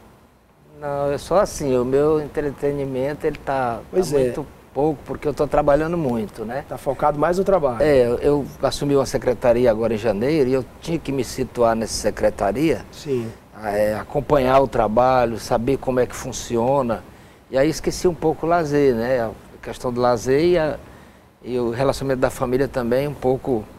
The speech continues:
Speaker 1: um pouco menor, porque recentemente até a Fátima fez uma viagem e queria que eu fosse com ela, mas eu
Speaker 2: Fátima é
Speaker 1: tinha
Speaker 2: sua esposa.
Speaker 1: É, queria, mas eu disse, "Não, eu vou,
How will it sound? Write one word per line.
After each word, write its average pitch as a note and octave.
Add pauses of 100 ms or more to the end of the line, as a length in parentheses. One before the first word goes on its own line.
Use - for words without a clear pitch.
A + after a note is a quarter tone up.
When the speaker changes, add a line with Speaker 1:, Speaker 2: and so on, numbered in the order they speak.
(420)
Speaker 1:
um A#2+
pouco C3
menor, C3+
porque B2+
recentemente C#3+
até C#3
a C#3+
Fátima C3+
fez B2
uma A#2+
viagem B2
e B2
queria B2+
que D3
eu C#3
fosse -
com C#3+
ela, B2
mas A2+
eu B2
Speaker 2:
Fátima C#3
é -
Speaker 1:
tinha C3
Speaker 2:
sua A#2+
esposa. G#2
Speaker 1:
É, A#2+
queria, C#3+ (460)
mas B2
eu D3
disse, C3
"Não, C#3
eu C3
vou, A#2+